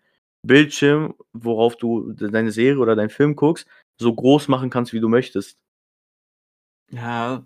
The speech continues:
Speaker 2: ja, was du da für Möglichkeiten hast, ist ja krass. Du könntest
Speaker 1: Mhm.
Speaker 2: dich, ich könnte mir, also, bestimmt, ne, bei, bei Apple, ohne Witz, ich erwarte bei denen,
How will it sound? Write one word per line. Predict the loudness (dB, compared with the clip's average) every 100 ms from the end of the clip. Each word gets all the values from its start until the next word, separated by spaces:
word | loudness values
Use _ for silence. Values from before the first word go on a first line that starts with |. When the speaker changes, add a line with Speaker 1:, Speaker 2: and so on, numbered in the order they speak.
| _
Speaker 2:
ja, | -4 0
was | 0 -2
du | -6
da |
für | -4
Möglichkeiten | -4 -4 -4 -6 -6
hast, | -6 -10
ist | -8
ja | -8 -8
krass. | -6 -8 -8 _ _ _ _ _ _
Du | 0
könntest | 2 2 0
Speaker 1:
Mhm. | -4
Speaker 2:
dich, | -4 _
ich | -20 -6
könnte | -4 -4
mir, | -4 -6
also, | -8 -6 -4 -4 -6 _ _ _ _ _
bestimmt, | -10 0 0 2
ne, | -2 -2 -4 -2
bei, | -2 -2
bei | -4
Apple, | -4 -6 -4 -4
ohne | -4 -4 -6
Witz, | -8 -14
ich | -16 -10
erwarte | -4 -4 -4 -4
bei | -4
denen, | -4 -8 -10